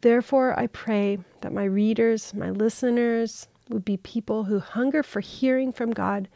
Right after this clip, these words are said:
in their private devotions, public gatherings, and conversations with other believers.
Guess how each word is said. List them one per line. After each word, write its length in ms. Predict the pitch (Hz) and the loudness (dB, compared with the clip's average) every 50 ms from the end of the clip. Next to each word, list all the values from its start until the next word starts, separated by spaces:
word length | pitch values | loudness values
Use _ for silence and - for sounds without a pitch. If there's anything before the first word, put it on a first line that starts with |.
| - _ _ - | -20 _ _ -4
in 160 | - 214 214 | 0 2 4
their 120 | 214 190 180 | 4 2 0
private 440 | - - - 208 208 208 180 - | -2 -2 0 0 2 2 0 0
devotions, 760 | 202 214 208 214 220 214 - - 214 214 214 220 208 - - - _ - - - - - - _ _ | 0 0 2 2 0 0 -2 -2 -2 -2 -2 -2 -4 -6 -10 -18 _ -20 -20 -20 -20 -20 -20 _ _
public 440 | - - 240 240 233 262 254 - - | -6 0 2 4 6 4 4 2 2
gatherings, 880 | - 220 208 202 208 208 220 220 214 214 214 214 208 208 214 - - - _ _ _ - | 0 2 4 4 4 4 2 2 2 2 2 2 0 -2 -4 -6 -12 -20 _ _ _ -6
and 180 | - 190 190 185 | -2 -2 -2 -2
conversations 880 | - - 226 214 220 214 220 214 - - 202 202 - - 240 220 208 - | -4 -2 -2 0 0 0 -2 -2 -2 -2 -2 -2 -4 -4 -4 -4 -4 -4
with 140 | 214 196 | -2 -2
other 180 | 208 202 190 202 | -2 -2 -2 -2
believers. 720 | 185 196 196 220 233 226 220 - - - - - - - | -2 0 2 4 4 2 2 -2 -8 -10 -12 -14 -16 -16